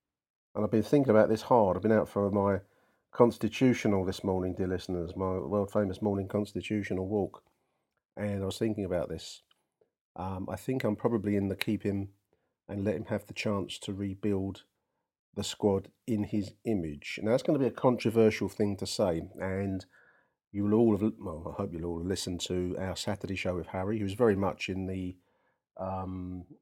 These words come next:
I hope, I don't think I'm paraphrasing here, Harry, but I think you're very much in the twenty-five percent get rid now in favour of Millwall-type players. Um, and probably the epitome of the Millwall-type player in our current squad is Ben Thompson.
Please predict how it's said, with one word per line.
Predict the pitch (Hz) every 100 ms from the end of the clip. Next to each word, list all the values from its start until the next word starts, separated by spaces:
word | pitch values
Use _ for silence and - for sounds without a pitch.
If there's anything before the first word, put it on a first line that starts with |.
| _ 101
I |
hope, | 98 117 -
I | 107
don't | 131 110
think | 95
I'm | 90
paraphrasing | 101 92 - 92 92 87
here, | 95
Harry, | 92 95 110
but | 85
I |
think | - 113 104
you're | 95
very | 101 95
much | 92 95
in |
the | 92 92 -
twenty-five | - 107 101 95 92
percent | 107 98 95
get | 90 -
rid | 95 101
now | 101 90 120 104 - _ _ _
in | 143
favour | 117 131 117 113
of | 104
Millwall-type | 117 110 107 101 104 101 -
players. | 107 98 87 85 - - - -
Um, | 87 92 92 92 92 92 90 73 - _ _ _ _ -
and | 95 98 90 - - _
probably | - 120 98
the | 98 95
epitome | - 107 - 95
of | 90
the | 101
Millwall-type | 95 90 - 90 -
player | - 98 95
in |
our | 92
current | - 104 92 -
squad | - - 92
is | 87
Ben | 92 90
Thompson. | 101 107 - 113 117